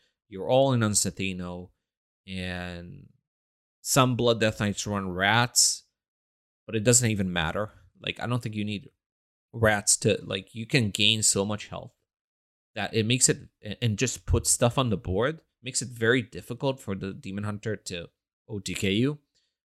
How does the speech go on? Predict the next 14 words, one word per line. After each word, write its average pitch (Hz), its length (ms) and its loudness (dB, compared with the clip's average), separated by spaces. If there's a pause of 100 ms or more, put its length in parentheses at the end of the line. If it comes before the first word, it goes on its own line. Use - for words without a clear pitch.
Uh, 95 380 -4
also, 123 440 2
Enrage 101 380 0
Warriors 113 320 2
are 107 80 -2
very 107 280 0
good, 98 260 -6 (280)
is 107 120 -6
a 107 60 -4
very, 107 300 2 (460)
pretty 156 220 4
bad 101 240 2
matchup. 113 440 2 (460)
Um, 95 520 -8